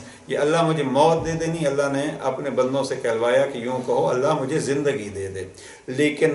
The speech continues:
موت، آ، کی تمنا یہ ہے کہ اگر آپ کو ابھی، جیسے امام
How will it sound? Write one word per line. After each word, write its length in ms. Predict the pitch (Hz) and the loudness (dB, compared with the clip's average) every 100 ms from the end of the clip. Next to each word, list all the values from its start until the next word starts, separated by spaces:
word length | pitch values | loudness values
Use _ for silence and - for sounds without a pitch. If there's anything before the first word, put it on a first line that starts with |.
| 139 | 2
موت، 680 | 135 147 196 226 233 - - | 0 6 8 10 8 4 2
آ، 840 | 196 185 185 185 185 190 190 196 180 - | 4 6 6 6 8 8 6 4 -2 -4
کی 100 | 156 | -6
تمنا 520 | 156 160 160 180 185 160 | 0 2 2 0 0 0
یہ 80 | 156 | 2
ہے 140 | 170 - | 0 0
کہ 60 | |
اگر 220 | 160 156 151 | 0 2 2
آپ 340 | 139 143 139 | 6 4 4
کو 120 | 175 | 2
ابھی، 220 | 135 135 | 2 2
جیسے 300 | 135 127 - | 2 2 2
امام 280 | 123 123 117 | -2 -2 -2